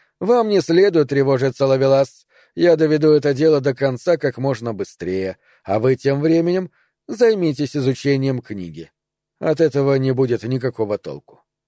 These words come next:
«Попытайтесь», прошептал лорд Рочестер, «хотя бы просто попытайтесь». «А если моя попытка будет безуспешной?»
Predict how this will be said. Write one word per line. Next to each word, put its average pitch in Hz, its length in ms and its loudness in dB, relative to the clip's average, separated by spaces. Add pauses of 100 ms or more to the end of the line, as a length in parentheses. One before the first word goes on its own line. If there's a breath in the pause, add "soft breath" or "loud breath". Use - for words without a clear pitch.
(220)
«Попытайтесь», 127 1160 -6 (260)
прошептал 127 600 0
лорд 127 240 0
Рочестер, 123 540 -4 (320 soft breath)
«хотя 226 280 0
бы 143 140 0
просто 156 520 -2
попытайтесь». - 1200 -14 (480)
«А 87 120 -4
если 135 300 0
моя 143 220 2
попытка 135 480 0
будет 123 280 0
безуспешной?» - 840 -6